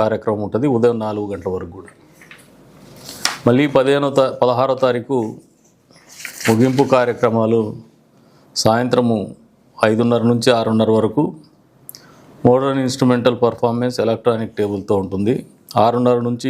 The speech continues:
ఎనిమిది దాకా పేరిణి నృత్యం అని చెప్పేసి అది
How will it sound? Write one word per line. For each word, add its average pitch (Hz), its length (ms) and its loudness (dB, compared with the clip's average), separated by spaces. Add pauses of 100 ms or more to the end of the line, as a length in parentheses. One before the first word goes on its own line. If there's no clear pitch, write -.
ఎనిమిది 117 320 -2
దాకా 117 240 0 (1800)
పేరిణి 135 340 2 (100)
నృత్యం 123 380 2
అని 117 140 0
చెప్పేసి 113 440 -2 (1700)
అది 120 160 4